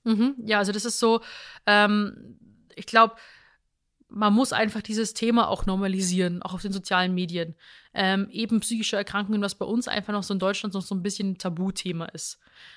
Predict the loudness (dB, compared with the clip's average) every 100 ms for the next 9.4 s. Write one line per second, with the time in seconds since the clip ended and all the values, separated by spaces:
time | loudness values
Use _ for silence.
0 | _ 4 6 6 4 -2 -8 -16 _ _
1 | _ _ -4 2 6 6 6 4 2 0
2 | -2 -2 -2 -2 -6 -4 0 2 2 0
3 | -4 -6 -4 -6 -6 -6 -6 -2 -2 0
4 | -2 -4 -6 -6 -6 -4 -6 -8 _ -20
5 | -20 -20 -6 0 2 2 0 0 -2 -2
6 | 0 0 2 2 2 2 0 -8 -4 -2
7 | -2 -2 -2 0 2 0 -2 -4 -4 -4
8 | -4 -6 -6 -6 -2 -2 -2 -2 -2 -2
9 | -2 -2 -4 -6